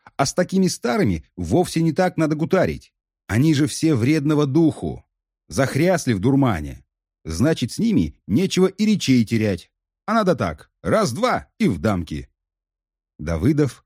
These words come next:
посмеиваясь, безнадёжно махнул рукой. «Нет, положительно, Макар был неисправим». Две недели ходил он беспартийным, а за это время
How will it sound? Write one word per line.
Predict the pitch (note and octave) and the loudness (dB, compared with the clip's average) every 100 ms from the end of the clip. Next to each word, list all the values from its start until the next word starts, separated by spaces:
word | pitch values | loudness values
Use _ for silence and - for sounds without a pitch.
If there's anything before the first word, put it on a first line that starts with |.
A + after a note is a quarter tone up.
| _ | _
посмеиваясь, | F3 E3 G2 C#3 C3 C3 A#2+ - _ - | -6 -4 0 2 4 2 0 -4 _ -4
безнадёжно | G2+ G2+ F#2 A2 G2 | -2 0 0 0 0
махнул | F#2 - F#2 | -4 -4 -2
рукой. | F2+ E2 - B1 - _ _ _ _ | -2 -4 -10 -10 -14 _ _ _ _
«Нет, | - F#3 - - _ _ _ | -2 -2 -2 -12 _ _ _
положительно, | - G2+ E2+ G3 G3+ F3+ E3+ D3+ - | -2 0 0 0 0 0 2 0 -4
Макар | E2 E2+ - A2+ G#2+ | -4 -4 -2 -2 -2
был | D2 G2 | -2 -2
неисправим». | F#2+ E2 E2 D#2+ - D2+ B1+ A#1+ A1+ _ _ _ _ _ _ _ - | 0 -2 -4 -8 -10 -10 -10 -14 -18 _ _ _ _ _ _ _ -14
Две | D#2+ E2+ F#3 | -4 2 4
недели | F#3+ E3+ F3+ E3+ C#3 | 4 2 0 2 0
ходил | - B2+ C#3 - | 0 0 -2 0
он | A#2 | -2
беспартийным, | G2+ A2 G#2+ F2 G3 F#3+ E2 C#2 - _ _ | 0 -2 -4 -4 -4 -2 -2 -4 -14 _ _
а | F2 | -2
за | G#2+ | 0
это | A#2+ G#2+ | 0 0
время | F#2+ G#3 B2 C#2 | 0 0 -2 -4